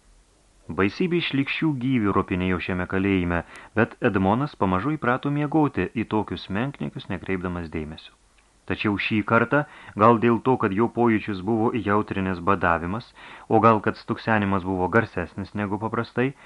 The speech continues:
arba pagaliau dėl to, kad paskutinę gyvenimo akimirką viskas įgyja didesnę reikšmę, Edmonas pakėlė galvą ir ėmė klausytis. Kažkas vienodai krapštė akmenį, krapštė arba didžiuliu nagu,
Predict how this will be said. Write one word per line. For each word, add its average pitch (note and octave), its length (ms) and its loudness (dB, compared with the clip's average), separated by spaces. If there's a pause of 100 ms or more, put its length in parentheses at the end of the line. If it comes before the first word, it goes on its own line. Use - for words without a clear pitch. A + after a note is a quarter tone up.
(280)
arba C3+ 260 6
pagaliau D#3+ 320 4
dėl C#3 240 4
to, C#3+ 240 2
kad A2 220 0
paskutinę A2+ 500 -2
gyvenimo G#2+ 480 -2
akimirką G#2+ 480 -2
viskas - 400 -6
įgyja A2+ 400 -2
didesnę G2 460 -4
reikšmę, E2 400 -6 (640)
Edmonas A#2 420 2
pakėlė F2 400 -4
galvą D3 440 2
ir A2+ 240 -4
ėmė A#2+ 280 -2
klausytis. - 640 -10 (1400)
Kažkas - 440 0
vienodai G2+ 460 -2
krapštė - 580 -2
akmenį, E2+ 540 -4 (440)
krapštė B2+ 580 4
arba G#2+ 320 4
didžiuliu G#2 400 2
nagu, F#2 420 2